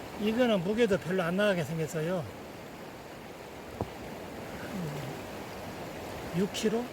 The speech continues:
자, 여러분. 조짐이 너무 좋으니까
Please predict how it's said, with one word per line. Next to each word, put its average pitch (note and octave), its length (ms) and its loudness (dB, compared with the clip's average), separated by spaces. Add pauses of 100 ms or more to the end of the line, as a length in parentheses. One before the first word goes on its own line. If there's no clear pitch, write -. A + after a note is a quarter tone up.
(720)
자, D3 500 6
여러분. D#3+ 320 4 (1200)
조짐이 G#3 400 2
너무 F#3+ 220 6
좋으니까 F3+ 720 2